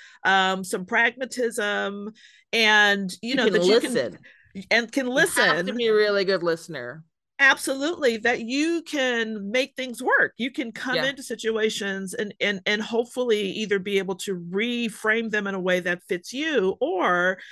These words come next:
Speaker 1: you make decisions that allow you
Speaker 2: Right.
Speaker 1: to utilize those skills to be successful. Like you say, you,
Speaker 2: Exactly.
Speaker 1: you have to 'cause you have to,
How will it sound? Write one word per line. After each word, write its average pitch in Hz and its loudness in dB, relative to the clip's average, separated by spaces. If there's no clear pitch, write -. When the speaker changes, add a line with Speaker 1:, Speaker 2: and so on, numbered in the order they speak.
Speaker 1:
you 233 -4
make 247 0
decisions 196 -4
that 196 2
allow 202 0
you 220 -4
Speaker 2:
Right. - -8
Speaker 1:
to 214 -12
utilize 196 0
those 185 -2
skills 285 -6
to 196 0
be 190 -2
successful. 196 -2
Like 180 -2
you 202 -12
say, 370 -6
you, 208 -2
Speaker 2:
Exactly. 220 -2
Speaker 1:
you 190 2
have 196 0
to 220 0
'cause 240 -2
you 320 2
have 349 0
to, - -6